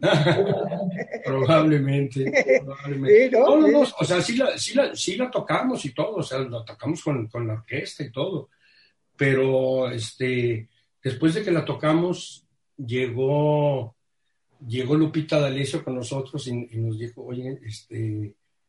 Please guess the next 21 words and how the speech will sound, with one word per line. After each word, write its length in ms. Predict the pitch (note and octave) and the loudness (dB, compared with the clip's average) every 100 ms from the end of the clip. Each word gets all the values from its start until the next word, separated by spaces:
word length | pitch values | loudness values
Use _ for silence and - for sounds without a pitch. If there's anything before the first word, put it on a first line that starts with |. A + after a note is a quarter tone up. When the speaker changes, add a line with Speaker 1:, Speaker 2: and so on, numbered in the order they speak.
| _ - | _ -20
Speaker 1:
porque 220 | G#2+ B2 | -10 -6
ella 120 | C3 | -4
es, 220 | A#2 - A2+ - A2+ - - | -6 -10 -18 -16 -16 -16 -8
ella 260 | C3 C3+ | -4 -2
de, 200 | B2+ A2+ | -4 -6
de 60 | A#2+ | -8
acá 140 | B2+ | -6
de 120 | C3 B2 | -4 -4
Guadalajara, 540 | A2+ A2+ A2 C3 C3 | -6 -8 -6 -6 -4
ya 80 | A#2+ | -4
la 140 | B2 A#2 | -6 -6
conocíamos, 580 | A2+ G#2+ C3+ C3 A2+ | -8 -8 -8 -8 -6
¿no? 140 | A2 A#2+ | -6 -8
Y 60 | |
dice, 260 | G#2+ G#2+ G#2 | -10 -12 -16
"Me 80 | - _ | -18 _
parece 400 | B2 B2 - A2 | -12 -10 -10 -10
que 100 | A#2+ | -10
hay 80 | B2 | -10
bronca 380 | A#2+ A#2+ - | -10 -12 -14
con, 260 | A2+ A2 G#2 | -14 -12 -12